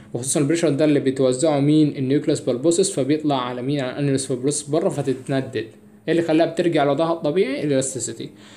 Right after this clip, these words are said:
طيب، هنا برضو قال لك، آه، ان هي ليها ستابلايزيشن فانكشن، تمام؟ و، آه، اه،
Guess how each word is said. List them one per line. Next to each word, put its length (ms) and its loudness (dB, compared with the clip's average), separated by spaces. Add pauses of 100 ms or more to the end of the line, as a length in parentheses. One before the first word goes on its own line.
(320)
طيب، 220 -2 (120)
هنا 220 2
برضو 340 2
قال 240 6
لك، 320 4
آه، 560 0 (420)
ان 120 0
هي 200 4
ليها 220 4
ستابلايزيشن 720 0
فانكشن، 460 -2 (460)
تمام؟ 320 -2 (960)
و، 160 6 (340)
آه، 520 2
اه، 340 2